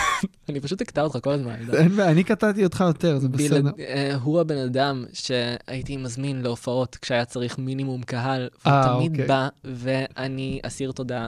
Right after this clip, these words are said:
Speaker 1: ואני אוהב אותו.
Speaker 2: הוא שואל, אה, שאלה מעולה, "איך מנצחים בקינג גונג?" לפני שתענה עליה, אני אסביר פה מה זה קינג גונג. אה, האח...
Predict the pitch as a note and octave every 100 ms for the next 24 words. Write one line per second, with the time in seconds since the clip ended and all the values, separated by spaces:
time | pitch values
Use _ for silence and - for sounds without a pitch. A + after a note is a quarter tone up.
0 | A#2 A#2+ A2+ G2 - - _ - - -
1 | - D3+ - D3+ D3+ D#3 D3+ C#3+ - C#3+
2 | D3+ D#3+ D#3 F#3 A3+ B3+ D3 - - F#3+
3 | F3+ F#3+ F3+ - F3+ E3+ D#3 F#3 E3 D3+
4 | D3+ G3 G#3 E3+ C#3+ D#3 D#3 - D#3 C#3+
5 | D3+ D3+ C#3 C3+ B2+ C3 C3+ C#3 C3 C3+
6 | A#2+ - - - - C#3 C#3 C3+ - C#3
7 | C#3 E3 F3+ - C3+ C3 - C#3+ - E3
8 | E3 A#2+ G#2